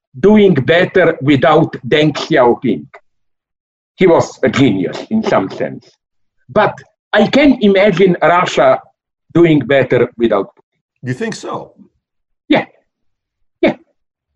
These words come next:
Speaker 2: Based on what
Speaker 1: Simply.
Speaker 2: premise? Based, based on what premise?
Speaker 1: I'm not saying some naive liberal democracy and so on, but a more intelligent Chinese-style capitalism controlled by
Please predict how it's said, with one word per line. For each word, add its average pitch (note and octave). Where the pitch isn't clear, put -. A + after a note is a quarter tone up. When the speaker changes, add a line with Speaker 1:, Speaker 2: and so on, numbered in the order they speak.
Speaker 2:
Based F3
on D#3+
what D#3+
Speaker 1:
Simply. C3+
Speaker 2:
premise? D3+
Based, C#3+
based D#3
on C#3
what C3+
premise? A2+
Speaker 1:
I'm G3
not D4+
saying G#3+
some F#3+
naive E3+
liberal E3
democracy B2+
and F#2
so G2+
on, E2
but -
a A#3
more C#4
intelligent G3+
Chinese-style E3
capitalism G#2
controlled -
by E2